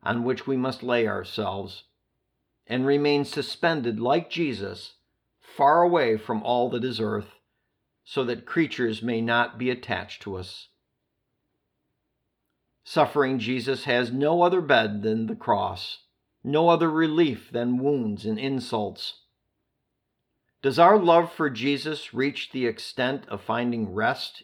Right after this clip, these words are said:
in suffering? Let us enclose everything we do, prayers, sufferings, and other things, in those wounds. Let us dip everything in the blood of Jesus,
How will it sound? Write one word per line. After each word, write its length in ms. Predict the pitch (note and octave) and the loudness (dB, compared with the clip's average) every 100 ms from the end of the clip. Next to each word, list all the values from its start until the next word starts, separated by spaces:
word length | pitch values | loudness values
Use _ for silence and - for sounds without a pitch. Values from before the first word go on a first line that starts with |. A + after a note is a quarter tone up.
| - | -10
in 260 | A2 D3 E3 | -4 -2 -2
suffering? 640 | - D#3 D#3 D#3+ E3 E3+ _ _ _ _ _ _ _ _ _ _ _ _ _ _ _ - | -2 -2 -2 -6 -6 -10 _ _ _ _ _ _ _ _ _ _ _ _ _ _ _ -4
Let 180 | F#3+ G3 | 4 4
us 180 | E3+ D3+ | 4 0
enclose 560 | B2 - C3 A#2+ A2 - | -2 2 4 4 2 0
everything 520 | D3+ D3 - C3 B2 | 0 0 -2 -2 0
we 160 | A#2+ | 0
do, 420 | G#2+ G#2+ G2 E2+ - _ _ _ _ _ _ - | -2 -4 -6 -8 -14 _ _ _ _ _ _ -10
prayers, 720 | - C#3+ C#3+ D3 D3 - - _ _ _ _ | 2 6 8 8 6 -2 -14 _ _ _ _
sufferings, 800 | - F3 D#3 - D#3 D#3+ D#3 - _ _ _ - | -4 2 2 0 -4 -4 -8 -14 _ _ _ -2
and 120 | B2 | 2
other 220 | D3+ D#3+ | 4 4
things, 540 | D3+ D#3+ D3+ D#3 - - _ _ _ _ | 0 -2 -2 -6 -10 -18 _ _ _ _
in 240 | D3+ E3 D#3+ | -2 0 4
those 320 | D3+ D#3 C3 | 4 4 0
wounds. 680 | C3 C#3 B2+ G2 F#2+ - - _ _ _ _ _ _ _ _ _ _ _ _ - | 0 0 0 -2 -8 -18 -20 _ _ _ _ _ _ _ _ _ _ _ _ -2
Let 200 | D#3 G#3+ | 4 4
us 160 | G#3+ | 4
dip 340 | C#3 D3 D#3 - | 2 0 0 2
everything 600 | D3 D3+ C3 G#2+ G2 F#2+ | 2 2 -2 -2 -6 -6
in 140 | A2 B2 | -2 -2
the 60 | |
blood 420 | A#2 B2 B2 B2 | -2 2 4 4
of 180 | A2+ C3 | 0 -8
Jesus, 640 | A2+ B2 B2+ G2 F#2 - | -8 -6 -4 -6 -10 -14